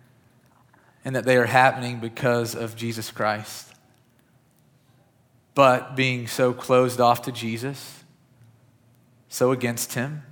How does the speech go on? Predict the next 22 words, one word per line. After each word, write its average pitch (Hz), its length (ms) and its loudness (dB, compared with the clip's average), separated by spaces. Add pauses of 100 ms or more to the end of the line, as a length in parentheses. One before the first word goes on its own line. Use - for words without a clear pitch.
(1400)
so 131 180 0
opposed 135 540 2
to 131 80 -2
him 143 560 -2
and 123 140 -8
his 117 180 -6
healing 143 580 -4
and 120 120 -6
his 113 200 -8
ways 131 640 2
and 113 120 -8
his 117 140 -8
salvation 123 800 -2
and 120 160 -8
his 113 140 -8
mercy, 127 580 -4 (300)
his 110 180 -6
resurrection, 127 840 0
his 120 320 -6
overturning 131 640 -2
of 110 120 -12
death, 131 480 0